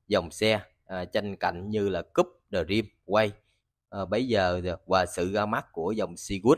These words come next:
là mẫu xe được, ờ, xe số tiết kiệm xăng nhất nha các bạn. Thì vào năm hơn hai mươi năm phát triển thì bản màu của Seawood, ờ, bộ chế hòa khí đã có hơn mười phiên bản,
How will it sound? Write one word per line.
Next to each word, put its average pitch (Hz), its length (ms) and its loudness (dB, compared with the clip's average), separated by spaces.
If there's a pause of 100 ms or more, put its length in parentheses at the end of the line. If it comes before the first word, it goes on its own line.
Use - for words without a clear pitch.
(120)
là 87 160 -2
mẫu 82 220 -6
xe 98 280 -2 (340)
được, 87 220 -2 (120)
ờ, 80 420 -8 (260)
xe 101 160 -2
số 117 420 0
tiết 135 180 -2
kiệm 80 300 -6
xăng 101 280 -6
nhất 131 220 0
nha 110 100 -4
các 107 140 -2
bạn. 95 140 -2 (640)
Thì 104 160 -2
vào 104 160 4
năm 117 260 0 (240)
hơn 120 320 0 (120)
hai 120 220 -2
mươi 120 180 0
năm 117 200 -2
phát 131 140 -4 (140)
triển 101 260 -2 (180)
thì 92 120 -2
bản 87 300 -2
màu 92 280 0
của 90 160 -4
Seawood, 110 440 0 (480)
ờ, 92 120 -2
bộ 85 260 0
chế 101 140 4
hòa 120 180 -2
khí 139 360 0
đã 90 140 -2
có 117 200 0
hơn 107 300 -2
mười 90 240 2
phiên 107 240 -2
bản, 87 280 0